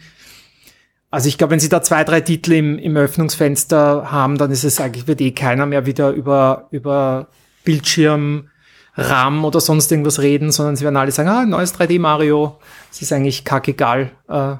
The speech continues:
ob das, das Display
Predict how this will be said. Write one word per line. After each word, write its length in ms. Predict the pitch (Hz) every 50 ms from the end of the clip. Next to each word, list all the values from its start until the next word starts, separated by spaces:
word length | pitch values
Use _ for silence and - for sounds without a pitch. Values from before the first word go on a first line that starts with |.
| - _ _ _ _ _ _ _ _ _ _ _ -
ob 140 | - -
das, 400 | - 165 143 - - - - - - -
das 480 | 175 143 - - - - - - - _ _ - _ _ -
Display 520 | 180 147 - - - 156 151 139 135 131